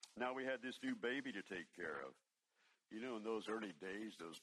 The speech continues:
babies are really quite helpless. They eat, they cry, they sleep, they mess their diapers. Life's a pretty predictable cycle of, of, of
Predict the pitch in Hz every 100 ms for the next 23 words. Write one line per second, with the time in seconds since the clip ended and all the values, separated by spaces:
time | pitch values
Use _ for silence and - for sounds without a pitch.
0 | - 90 95 104 73 76 76 76 95 107
1 | 104 98 - 90 95 90 - - 101 101
2 | 117 107 - - - _ _ _ _ _
3 | _ _ _ _ _ - 80 69 - 113
4 | 127 - - _ _ _ _ _ _ 65
5 | 64 - 95 95 98 101 95 - _ -
6 | - - 64 - - 87 98 98 - _
7 | _ _ _ _ _ - 67 71 78 -
8 | 73 67 60 - 50 - - _ _ _
9 | _ _ _ _ _ _ _ _ _ -
10 | 92 92 101 - - - - 120 110 95
11 | 87 - _ _ _ - 101 87 104 107
12 | - 90 92 87 - 95 85 76 85 78
13 | 76 73 - - 73 65 - 73